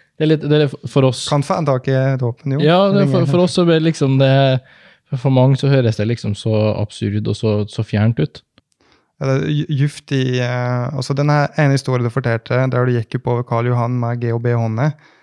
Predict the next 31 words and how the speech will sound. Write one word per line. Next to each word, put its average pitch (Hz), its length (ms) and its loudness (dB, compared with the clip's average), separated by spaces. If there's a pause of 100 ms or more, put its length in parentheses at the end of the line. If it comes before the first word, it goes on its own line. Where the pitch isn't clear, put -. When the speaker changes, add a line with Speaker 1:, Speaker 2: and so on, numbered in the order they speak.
(180)
Speaker 2:
er 127 140 -2
historie 120 640 -2
som 113 300 -8 (100)
kan 123 160 -4
forklare, 113 560 -4
liksom, 117 280 -6
hva 117 120 -8
til 117 100 -12
state 110 460 -8
of 120 80 -4
mind 107 440 -6
du 113 200 -4
var 104 160 -4
til, 120 160 -6
da. 143 80 0
Men 139 240 0 (320)
har 127 160 -2
du 135 60 2
noen 131 100 -2
flere 117 240 -2
sånne 120 320 -2
historier 120 480 -4
som 151 180 -6
kan, 131 220 -4
eh, 139 400 -6
få 135 160 -10
folket 123 360 -6
til 120 120 -2
å 120 160 -4
skjønne 117 400 -6
hva, 117 380 -8